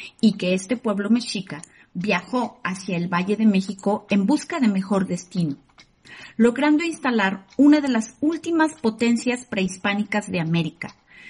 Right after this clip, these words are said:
teniendo como centro la metrópoli de México, Tenochtitlan.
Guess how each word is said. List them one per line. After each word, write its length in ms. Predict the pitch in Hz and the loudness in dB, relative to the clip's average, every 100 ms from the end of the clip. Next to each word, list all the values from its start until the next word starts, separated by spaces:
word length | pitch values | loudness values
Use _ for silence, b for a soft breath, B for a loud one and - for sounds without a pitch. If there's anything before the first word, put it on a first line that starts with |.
| B - | B 2
teniendo 540 | 208 233 233 214 - | 8 8 8 4 2
como 300 | 196 185 170 | 0 0 -2
centro 880 | - 262 254 254 254 175 190 294 - _ _ B B B | -2 4 8 8 6 0 0 -2 -8 _ _ B B B
la 180 | 208 220 | 4 8
metrópoli 680 | 220 220 247 254 302 302 320 | 8 4 -2 0 0 0 4
de 120 | 269 | 6
México, 640 | 233 240 247 226 - 226 | 8 6 0 -8 -2 -2
Tenochtitlan. 880 | 214 202 190 - 302 294 185 156 - | 0 -2 -2 -4 -4 -4 -4 -8 -10